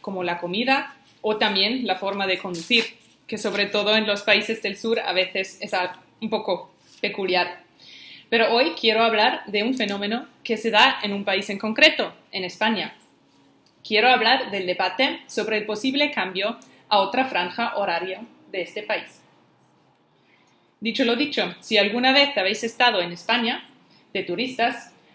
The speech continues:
os habéis dado cuenta de lo tarde que sale el sol y también de lo tarde que se pone, sobre todo durante los meses de verano.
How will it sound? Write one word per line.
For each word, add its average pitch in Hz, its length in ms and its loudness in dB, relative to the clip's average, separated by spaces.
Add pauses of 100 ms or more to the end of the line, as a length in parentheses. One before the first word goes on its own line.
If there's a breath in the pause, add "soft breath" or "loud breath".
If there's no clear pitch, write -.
(100)
os 208 160 -4
habéis 202 320 4
dado 220 320 2
cuenta 202 360 0
de 214 140 -6
lo 175 140 -2
tarde 233 640 2
que 190 100 -8
sale 180 320 2
el 175 80 -2
sol 214 320 -4 (440)
y 214 100 -6
también 190 440 -4
de 196 100 -6
lo 175 120 -4
tarde 190 420 -4
que 220 100 -8
se 170 120 -12
pone, 240 360 -4 (500)
sobre 202 320 -4
todo 202 320 -2
durante 202 340 -2
los 226 180 -4
meses 196 360 -8
de 190 80 -4
verano. 170 360 -6